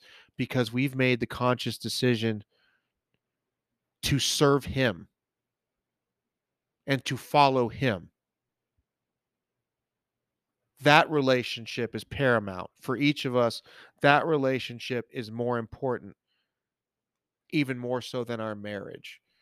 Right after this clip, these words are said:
And I fa-, if, if I have to be honest, that's not always the case, okay? There are times when I really do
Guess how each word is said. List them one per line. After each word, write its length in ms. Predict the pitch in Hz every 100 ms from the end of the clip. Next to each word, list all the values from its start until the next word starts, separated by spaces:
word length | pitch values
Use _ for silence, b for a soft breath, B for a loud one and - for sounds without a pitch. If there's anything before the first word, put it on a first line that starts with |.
| _ 135
And 140 | 131
I 80 | 127
fa-, 260 | - 139 -
if, 100 | 131
if 380 | 139 110 135 - _ _ -
I 80 | 131
have 220 | 151 -
to 80 | 127
be 120 | 123
honest, 480 | 117 113 104 - B B B _
that's 240 | 135 127 139
not 220 | 131 123
always 380 | 123 117 113 101
the 100 | 110
case, 480 | - 98 98 - -
okay? 340 | 113 - 107 107 - _ _ _ _ _ -
There 160 | 127
are 100 | 120
times 560 | 120 127 127 131 120 113
when 400 | 117 113 110 104 _ _ _ _ _ _
I 120 | 135
really 420 | 131 123 135 131 120
do 460 | 120 123 120 110